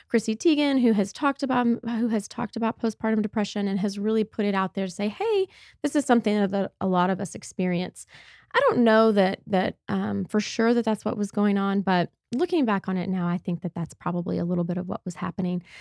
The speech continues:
But I had this really strong sense that I did not wanna be working, that I wanted to be a stay-at-home mom. Well, living in Austin, that just was not feasible for us, for me to stay at home and for us to continue to be able to pay our mortgage.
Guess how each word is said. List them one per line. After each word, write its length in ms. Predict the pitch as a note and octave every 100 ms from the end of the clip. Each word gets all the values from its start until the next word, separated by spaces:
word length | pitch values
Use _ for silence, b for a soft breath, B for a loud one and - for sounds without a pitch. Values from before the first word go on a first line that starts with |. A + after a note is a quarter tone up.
| B B
But 100 | -
I 40 | D4+
had 200 | C#4 F#4
this 180 | F#4+ C4+
really 240 | A#3+ A#3
strong 300 | A3+ G#3+ G3
sense 280 | - F#3 -
that 100 | G3+
I 80 | G3
did 140 | G3+
not 340 | G3+ G3 F#3
wanna 160 | - F#3
be 120 | F#3+
working, 340 | F3+ F#3 F3+ F#3
that 120 | G3
I 220 | G3 G#3 A#3
wanted 300 | A3+ G#3+ G#3
to 60 |
be 280 | F#3 F#3+ G3
a 80 | F3+
stay-at-home 540 | - F3 F#3+ - G3
mom. 320 | F3 - G3 - _ _ _ _ _ _ _ _ _ _ _ _
Well, 380 | C4 B3 A3+ A3 B B B B B
living 240 | D4+ D#4+ D4
in 100 | B3+
Austin, 460 | G3+ G#3 G3+ G3
that 200 | G3 F#3+
just 200 | - G3+
was 180 | G#3+ G3
not 320 | F#3 F3+ -
feasible 460 | - - E3+ F#3 F#3+
for 260 | - G3+ -
us, 220 | F#3+ -
for 160 | -
me 160 | G3+ F#3+
to 80 | G3
stay 240 | - G3
at 100 | F#3+
home 320 | F#3+ F3+ F3+
and 160 | F3 F#3+
for 80 | F3+
us 120 | F3+
to 100 | -
continue 420 | G3 F#3 F#3 F3
to 80 | F3
be 100 | F3+
able 140 | F3
to 60 | F3
pay 240 | - F3+
our 100 | F3
mortgage. 560 | F3+ C#4 E4 G3 - -